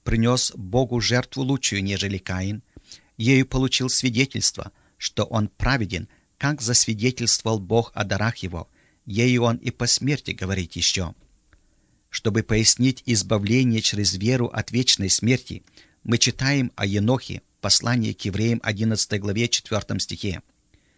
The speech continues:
«Верою Енох переселён был так, что не видел смерти и не стало его,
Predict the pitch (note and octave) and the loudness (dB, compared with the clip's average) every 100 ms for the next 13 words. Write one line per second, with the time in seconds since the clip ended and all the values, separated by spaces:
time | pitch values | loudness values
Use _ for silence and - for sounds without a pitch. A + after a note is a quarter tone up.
0 | _ _ _ - F2 G2+ B2 B2 A#2+ A2+ | _ _ _ -12 -4 2 4 4 2 0
1 | G#2+ A2 A2+ C3 - - A#2 G#2+ A#2 A#2+ | 0 2 2 2 -2 0 2 2 2 2
2 | A#2+ G2+ A2 - C3 B2+ _ _ _ _ | 2 0 -2 -2 -4 -4 _ _ _ _
3 | - - A#2 A#2 A#2 - _ _ _ A2+ | -12 -4 2 2 0 -8 _ _ _ 2
4 | A#2 C3 D3 D3 - C3 C#3 - F2+ - | 4 4 2 0 0 2 2 0 -4 -2
5 | A2 A2+ - C3+ C#3 F#2+ F2+ E2+ | 0 2 2 0 0 0 -2 -4